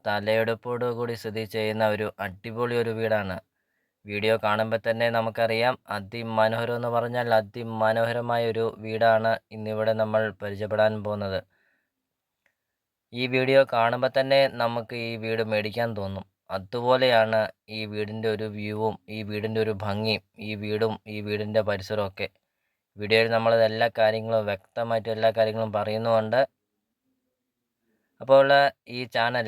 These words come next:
നിങ്ങൾ മറക്കാതെ ഈ ചാനൽ നിങ്ങൾ സബ്സ്ക്രൈബ് ചെയ്യുക. താഴെ കാണുന്ന സബ്സ്ക്രൈബ് ബട്ടണിൽ ക്ലിക്ക് ചെയ്യുക. ഇതുപോലത്തെ വീടുകളാണ്,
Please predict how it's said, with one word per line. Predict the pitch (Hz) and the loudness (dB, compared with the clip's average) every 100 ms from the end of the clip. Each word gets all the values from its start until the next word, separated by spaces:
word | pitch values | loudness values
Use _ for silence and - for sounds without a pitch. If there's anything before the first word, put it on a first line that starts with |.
| 104 | -4
നിങ്ങൾ | 110 113 110 | -6 -2 -2
മറക്കാതെ | 107 107 107 - 120 120 123 120 - - - | 2 0 0 -2 2 4 2 2 -2 -4 -14
ഈ | 110 107 - | -12 -8 -2
ചാനൽ | 107 113 117 | 0 0 -2
നിങ്ങൾ | 107 107 104 92 | -4 -4 -6 -6
സബ്സ്ക്രൈബ് | 98 95 - 117 117 120 | -8 -8 -8 -4 -2 -2
ചെയ്യുക. | 104 107 101 95 - - | -2 -4 0 -2 -4 -2
താഴെ | 104 110 113 | 2 4 4
കാണുന്ന | 113 110 110 113 104 76 | 2 2 2 0 -2 -2
സബ്സ്ക്രൈബ് | - 98 - - 117 120 113 | -8 -8 -8 -6 -2 -2 0
ബട്ടണിൽ | 117 113 117 107 | -2 -2 -6 -6
ക്ലിക്ക് | 107 98 113 | -8 -8 -8
ചെയ്യുക. | 104 107 101 95 - _ _ _ _ _ _ _ 110 | -4 -4 -2 -2 -4 _ _ _ _ _ _ _ -14
ഇതുപോലത്തെ | 104 117 123 127 123 131 131 123 | -6 0 2 2 2 2 4 2
വീടുകളാണ്, | 117 113 120 120 117 113 | -2 -2 0 4 4 4